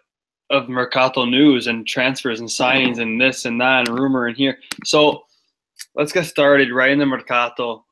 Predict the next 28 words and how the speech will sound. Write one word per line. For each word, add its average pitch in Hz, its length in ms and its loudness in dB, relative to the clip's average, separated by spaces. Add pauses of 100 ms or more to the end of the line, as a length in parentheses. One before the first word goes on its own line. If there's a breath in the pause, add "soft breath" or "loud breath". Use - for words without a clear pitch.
Uh, 113 420 0 (360)
honestly, 120 520 -4
uh, 117 100 0 (160)
this - 160 -10
is, 120 180 -12
it's 117 300 -10
the 127 120 -6
most 120 240 -4
important 120 460 -4
thing 123 140 -2
right 123 180 -2
now. 123 360 2
And 113 340 -6 (760 soft breath)
so - 140 -2
let's 139 160 4
just, - 280 -4 (180)
I'll, 139 440 4 (200)
I'll 139 80 -4
kinda 147 200 0
recap 131 520 -4
a 127 40 -10
little 120 240 -6
bit 123 140 -6
here. 123 260 -6 (880)
Uh, 120 320 2
yesterday, 139 760 0 (160)
Milan, 131 500 -2
uh, 113 360 -2